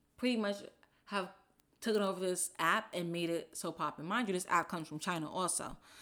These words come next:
So China not only gave us TikTok, they gave us covid. Now, I'm not saying they gave it to us, but it originated from there. So, you know, I don't wanna be like our racist forty-five who called it the Kong flu,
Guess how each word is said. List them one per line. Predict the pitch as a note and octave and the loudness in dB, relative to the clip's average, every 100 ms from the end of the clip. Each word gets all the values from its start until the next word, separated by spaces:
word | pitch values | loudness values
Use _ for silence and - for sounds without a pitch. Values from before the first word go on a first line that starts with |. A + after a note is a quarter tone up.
| - - | -20 -10
So | - F3 D#3+ D3+ D3+ - | -2 2 2 0 -2 -4
China | - G#3 G3 F3+ F3 | 0 2 2 0 -2
not | F#3 F3+ | -2 0
only | F#3 F3 D#3+ D#3 | -2 -2 -2 0
gave | F3+ F3+ D#3+ | 2 2 4
us | D#3 D3+ D3+ - _ _ - | 0 0 -4 -12 _ _ -2
TikTok, | - F4+ - E3+ D3+ - - - - - | 0 2 2 2 0 -4 -20 -20 -6 0
they | G3 | 6
gave | G#3 F3+ | 8 6
us | F3+ - | 4 0
covid. | - C#4 D#4+ B3+ D#3 C#3+ F#3 - - - - | 0 6 8 8 6 4 0 -8 -20 -14 2
Now, | F#4 F#4 F4+ F4 | 8 10 10 8
I'm | |
not | F#4 | 4
saying | E4+ | 4
they | D4+ | 4
gave | B3+ C4 | 6 4
it | B3 | 4
to | A3+ | 2
us, | G#3 | 4
but | G#3 | 2
it | G3+ | 4
originated | F#3+ F#3+ F#3 E3+ | 4 4 4 2
from | F#3 F#3 F3 | 2 2 2
there. | E3+ | 2
So, | E3+ D#3+ D#3 | 0 0 0
you | E3 | -2
know, | D3+ C3+ D3+ - - - - - - | -4 -6 -8 -14 -20 -20 -20 -20 -4
I | - | 0
don't | F3 E3+ | 2 2
wanna | E3 | 2
be | D#3 | 2
like | D#3 - | 2 2
our | E3+ | 2
racist | E3 E3 - D#3 D#3 - | 2 2 2 2 2 2
forty-five | F3+ D#3 D3+ B3 B3+ F#3 F3 | 0 -2 6 10 12 10 6
who | - G3+ | 0 0
called | - G#3+ G3 | 4 4 6
it | |
the | F3 | 2
Kong | E3 - - A3 G#3 | -2 0 8 8 8
flu, | G3 - F#3 G3 D3 | 2 -2 2 4 2